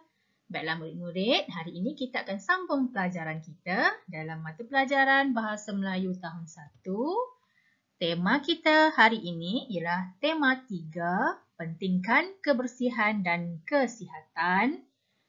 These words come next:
Tajuk kita ialah unit tujuh, telitinya Rizal. Dan kemahiran kita hari ini, kita akan menumpukan kepada kemahiran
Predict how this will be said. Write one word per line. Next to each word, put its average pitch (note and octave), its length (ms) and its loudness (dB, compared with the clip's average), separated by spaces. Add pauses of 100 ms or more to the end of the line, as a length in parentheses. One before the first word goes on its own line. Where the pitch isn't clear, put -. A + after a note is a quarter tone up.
(600)
Tajuk D#3+ 320 -8
kita B3+ 480 4
ialah F3+ 480 2
unit D4+ 480 -2
tujuh, D#4+ 720 2 (180)
telitinya F#3 720 0
Rizal. F3 720 2
Dan D#3+ 240 -8
kemahiran F3+ 560 -6
kita E4 400 2
hari D4+ 240 0
ini, D4+ 480 -4
kita - 320 -12
akan E3+ 240 -8
menumpukan A3+ 720 0
kepada E3 560 -8
kemahiran C4 880 0